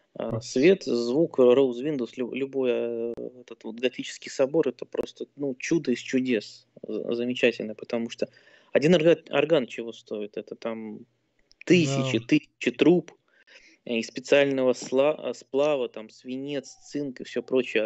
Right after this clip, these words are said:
Speaker 1: определённые свойства. То есть, а нам говорят, что неграмотные люди сделали этот орган якобы только для того, чтобы для звука. Ну, мы тогда компьютер для освещения щас делаем, ноутбук. Вот я им освещаю.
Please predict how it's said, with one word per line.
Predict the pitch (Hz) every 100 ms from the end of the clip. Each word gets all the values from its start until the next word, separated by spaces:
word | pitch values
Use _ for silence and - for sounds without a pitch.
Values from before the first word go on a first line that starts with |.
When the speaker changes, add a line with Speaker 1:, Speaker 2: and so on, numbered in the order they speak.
| 113
Speaker 1:
определённые | - 131 131 123
свойства. | - 123 117 - - _ _ _ _ -
То | 123
есть, | 117 -
а | 123
нам | 147
говорят, | 139 135 127
что | 135 123 120 120
неграмотные | 120 131 135 139 143 123 - 123
люди | 123 190 135 117 110 107
сделали | 120 139 120 117
этот | 113 -
орган | 113 123 175 170 _ _ _ _ _ _ _
якобы | 127 131 156 135
только | 123 147 131
для | 123
того, | 131
чтобы | 120 120 120
для | 127 131
звука. | 123 120 110 - 107
Ну, | 151 143
мы | 139 165 151 143 127 - _
тогда | 131 139 131 -
компьютер | 147 147 135 120
для | 120 113
освещения | - 120 - 107 104
щас | 113 107
делаем, | 107 104 101 107 _
ноутбук. | 123 120 113 110 107 -
Вот | -
я | 127
им | 151
освещаю. | 135 - 123 - 113 107